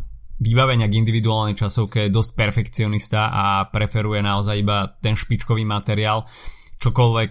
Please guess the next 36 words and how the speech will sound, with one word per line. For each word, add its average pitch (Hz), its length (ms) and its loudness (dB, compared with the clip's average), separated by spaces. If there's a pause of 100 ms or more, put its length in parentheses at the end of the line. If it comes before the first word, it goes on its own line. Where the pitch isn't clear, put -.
mu 110 120 2
nie 110 160 2
je 104 100 2
povôli, 107 480 0
tak, 95 300 -2
eh, 101 100 0 (540)
odmieta 110 840 2
nosiť, 113 580 2 (520)
jazdiť 107 420 2
na 113 200 4
tom 117 360 4 (340)
a 101 340 0
robí, 107 280 2 (160)
robí 104 240 4
mu 117 120 6
to 117 120 2
veľké 110 280 2
problémy. 113 600 2 (360)
Tak 101 160 -2
sám 117 200 4
som 123 160 2
zvedavý 110 440 2
na 107 160 0
jeho 107 80 0
spoluprácu 104 600 0
s - 100 -4
Pinare-, 107 540 -2
s 110 120 -4
Pinarellom, 110 680 2
takisto 104 400 0
aj 101 100 0
s - 60 -8
Castelli, 113 560 0
eh, 123 80 -4 (800)
ktoré 104 340 -2
oblieka, 101 560 0